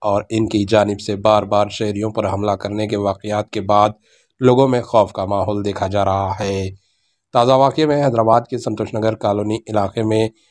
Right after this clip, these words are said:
अपने घर के सामने खेल रहे पाँच साला बच्चे पर एक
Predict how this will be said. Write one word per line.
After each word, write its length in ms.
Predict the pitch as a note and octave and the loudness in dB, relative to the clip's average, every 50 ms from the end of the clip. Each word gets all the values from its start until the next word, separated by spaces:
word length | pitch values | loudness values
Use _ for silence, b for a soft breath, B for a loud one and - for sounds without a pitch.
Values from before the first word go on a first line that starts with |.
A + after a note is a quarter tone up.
| _ _ _ _ - | _ _ _ _ 0
अपने 260 | C3+ C3 C3+ C3+ C3 | 0 0 2 2 2
घर 160 | A#2+ A#2+ C3 | 4 2 2
के 120 | B2+ C#3 B2+ | 2 2 2
सामने 340 | - - - B2+ B2+ C3 C3 | 2 2 2 2 2 0 0
खेल 220 | B2+ A#2+ A2+ G#2+ | 0 -2 -2 -2
रहे 200 | G#2 G#2 A2 A#2 A2+ | 0 0 0 -2 -2
पाँच 260 | - - G#2+ G2+ G2 | -2 -2 -2 -2 -2
साला 320 | - - G#2+ G#2 G#2 G#2 G#2 G2+ | -2 0 0 2 2 2 2 0
बच्चे 280 | G#2+ G2 - - A2 A2 | -2 -4 -4 -4 -6 -4
पर 260 | - A2 G#2+ G#2+ - - | -2 -2 -2 -2 -2 -4
एक 200 | G#2 G2+ F#2+ - | -8 -8 -8 -6